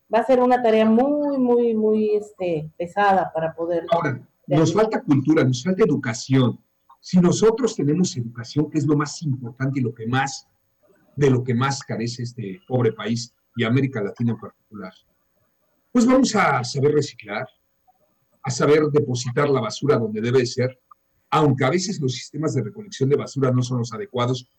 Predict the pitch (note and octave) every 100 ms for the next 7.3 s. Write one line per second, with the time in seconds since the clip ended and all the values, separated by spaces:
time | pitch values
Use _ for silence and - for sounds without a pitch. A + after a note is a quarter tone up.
0 | - A#2+ C3+ B2+ C3+ A2 A2 G#2+ A2+ A#2
1 | A#2+ F#2 F#2+ A2 A#2 A2+ A2 G2+ D3+ _
2 | _ - B2 A#2 B2+ A#2 A#2 A2+ A2+ A#2+
3 | G#2+ G2+ D#3 F3+ _ _ _ _ _ _
4 | _ - F3+ - F3+ F3 F#3 F#3+ A3 G3+
5 | C3+ C3 - - _ _ _ _ _ C#3
6 | G3 A3 G3 D#3+ B2+ - D3 C#3+ D3 C#3+
7 | C3 -